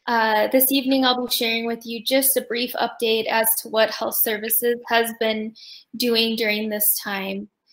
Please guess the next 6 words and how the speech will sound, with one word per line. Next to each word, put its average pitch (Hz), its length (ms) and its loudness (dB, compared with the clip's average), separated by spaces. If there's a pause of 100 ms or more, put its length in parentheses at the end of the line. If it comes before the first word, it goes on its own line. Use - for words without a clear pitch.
(300)
of 202 340 2
social 220 440 -2
distancing 202 880 -6 (260)
and 214 180 -6
stay-at-home 214 600 -2
orders. - 560 -4